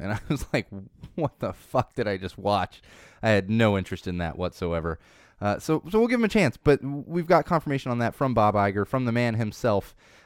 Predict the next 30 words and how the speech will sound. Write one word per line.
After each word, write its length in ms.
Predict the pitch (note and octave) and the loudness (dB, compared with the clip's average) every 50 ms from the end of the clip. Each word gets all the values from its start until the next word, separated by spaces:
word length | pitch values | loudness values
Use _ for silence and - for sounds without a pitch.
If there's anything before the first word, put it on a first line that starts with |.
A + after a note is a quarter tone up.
| _ _ | _ _
Uh, 540 | - - G2+ G2 F#2+ F#2 F#2 F2+ F2 E2+ E2+ E2+ E2+ _ _ _ _ _ _ _ _ _ _ _ _ _ _ _ _ _ _ _ _ - - _ _ _ _ _ _ _ _ _ _ _ _ - | -4 -2 0 0 2 0 0 0 -2 -2 -4 -6 -10 _ _ _ _ _ _ _ _ _ _ _ _ _ _ _ _ _ _ _ _ -20 -20 _ _ _ _ _ _ _ _ _ _ _ _ -10
yeah, 260 | - G#2+ A2 G#2+ G2 F#2 | -4 0 2 2 2 2
no, 260 | F#2+ G2+ F#2+ F2+ F2+ | 2 0 0 0 0
I'm, 240 | F2+ G2 G#2+ G#2 F#2+ | 0 0 -2 -2 -2
I'm 180 | - A2+ A2 G#2+ | -2 -2 -2 -2
with 220 | G#2 F#2+ - - | -2 -4 -4 -4
you. 120 | F#2+ F2+ C#2+ | -8 -6 -4
Yeah, 380 | F#2+ G2+ G2+ G2 F#2+ F#2+ F#2+ F2 - _ _ _ - F#2+ F#2 - | -2 -2 0 0 0 0 -2 -4 -8 _ _ _ -18 -18 -12 -6
I'm 200 | A2 A#2 A#2+ B2 | -6 -2 0 0
absolutely 400 | A#2+ G#2+ - - A#2 G#2+ G2+ G2+ | -2 -2 -2 -4 -4 -4 -2 -2
with 200 | G2 F#2+ - - | -2 -2 -4 -6
you, 60 | F#2 | -8
Matt. 300 | F2+ E2+ E2 E2 D2 D#2+ | -6 -6 -6 -6 -4 -4
It, 180 | G#2 G#2+ - - | -4 -4 -2 -2
it 80 | A2+ | 0
is 200 | A2 A2 G#2+ G2 | 0 0 0 -2
very 280 | F2+ G2 A2 G#2 G#2 G2+ | -4 -2 -2 0 0 0
much 240 | G2 G2+ G2 - - | -2 -4 -4 -4 -4
a 120 | F#2 F2 | -6 -6
wah, 400 | E2+ E2+ F#2 G2 F#2 E2+ E2 D#2+ - _ _ - | -4 -4 -2 -2 -2 -2 -4 -8 -10 _ _ -10
you 160 | G2+ F#2+ F2+ | -8 -6 -6
know. 200 | F2 E2 E2 - - - - - - - _ _ _ _ - - | -6 -6 -8 -10 -14 -20 -20 -20 -20 -20 _ _ _ _ -10 -4
Um, 500 | G#2 G#2 G2 F#2 F2 E2 D#2 D#2 D2+ - _ _ _ _ _ _ _ _ _ _ _ _ _ _ - | -2 0 0 0 -2 -4 -6 -8 -12 -14 _ _ _ _ _ _ _ _ _ _ _ _ _ _ -4
uh, 160 | A2 A#2 A#2 A2 | 0 0 0 0
some 160 | - - D#3 | 0 -2 0
more 160 | F3+ G3 G3+ | 2 2 4
news 180 | G3+ G#3 G3+ - | 2 2 2 0
from 140 | - D#3+ | -2 0
Disney. 280 | D3 F3 F3 D3+ B2 F#2+ | 0 0 0 0 -2 -2
I, 140 | D2 C3 | -2 -2